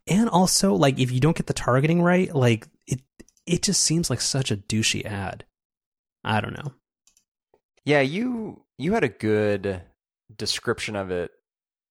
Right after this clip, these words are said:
Speaker 2: offline. Let me see if I can find this in the thing. Yeah, you, you said,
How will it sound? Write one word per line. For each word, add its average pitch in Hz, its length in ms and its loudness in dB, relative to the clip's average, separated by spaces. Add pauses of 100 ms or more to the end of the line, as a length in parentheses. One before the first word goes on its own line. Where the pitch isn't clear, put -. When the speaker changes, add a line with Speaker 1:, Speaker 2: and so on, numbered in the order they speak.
Speaker 2:
offline. 87 920 -4
Let 101 100 -14
me 95 140 -10
see - 200 -10
if - 100 -16
I 87 60 -12
can 85 180 -16
find 87 360 -10
this 82 180 -8
in 90 100 -12
the - 60 -16
thing. 82 300 -14
Yeah, 85 160 -4
you, 95 240 -8
you 113 220 -6
said, 101 520 -2